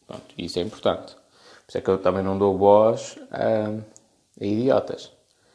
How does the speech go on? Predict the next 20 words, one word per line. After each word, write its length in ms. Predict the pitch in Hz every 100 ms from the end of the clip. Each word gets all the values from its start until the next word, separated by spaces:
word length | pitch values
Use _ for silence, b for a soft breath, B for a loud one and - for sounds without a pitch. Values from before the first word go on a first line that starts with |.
| b b b -
Idiotas 440 | - 131 262 117
não 140 | 107
têm, 240 | 92 95 87
não, 360 | 90 - - - 123 - _ - -
pá, 320 | - - -
toda 180 | - 131
a 40 | 131
gente 220 | 131 120 120 117
tem 180 | - 117
a 40 | 113
sua 180 | 117
liberdade 360 | 113 107 104 104
de 60 | -
expressão, 400 | - 110 107 -
é 60 | 98
verdade, 400 | 92 87 92 -
mas 120 | 95
no 60 | 95
meu 160 | 101 98
perfil 580 | 104 - 113 120 135